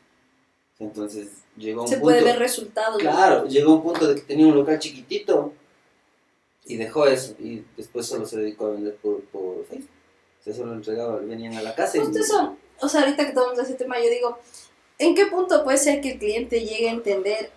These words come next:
Speaker 2: Porque, por ejemplo, otro tipo de cosas tú puedes ver como que los resultados son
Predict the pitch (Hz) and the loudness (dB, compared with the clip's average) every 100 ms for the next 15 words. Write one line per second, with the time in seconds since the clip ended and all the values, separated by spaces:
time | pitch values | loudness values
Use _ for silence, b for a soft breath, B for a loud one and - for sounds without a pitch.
0 | _ 233 233 254 240 262 269 254 262 247 | _ -8 -4 -4 -2 -2 0 -2 0 -2
1 | 254 - 233 208 - 269 - - 214 208 | -2 -2 -2 -2 -6 -8 -12 -8 -4 -4
2 | - _ _ - 202 208 196 185 185 180 | -8 _ _ -4 -4 -4 -10 -10 -10 -10
3 | 185 190 - 214 202 202 202 185 170 | -10 -14 -12 -4 -2 -2 -6 -8 -10